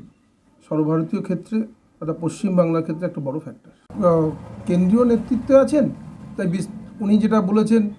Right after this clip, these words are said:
নিশ্চয়ই ভেবেচিন্তেই বলেছেন, নিশ্চয়ই তেমন কোনো প্রমাণ ওনার কাছে আসে-, আ-, আছেন, সেই কারণে উনি বলেছেন।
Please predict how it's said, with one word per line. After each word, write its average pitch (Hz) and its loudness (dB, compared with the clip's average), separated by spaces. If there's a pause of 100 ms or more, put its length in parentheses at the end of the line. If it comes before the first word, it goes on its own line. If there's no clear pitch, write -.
(160)
নিশ্চয়ই 220 0
ভেবেচিন্তেই 214 4
বলেছেন, 220 2
নিশ্চয়ই 220 -2
তেমন 196 0
কোনো 196 -2
প্রমাণ 196 0
ওনার 196 0
কাছে 202 -2
আসে-, 185 2
আ-, 190 0
আছেন, 226 -4 (300)
সেই 185 -4
কারণে 196 2
উনি 208 0
বলেছেন। 185 -2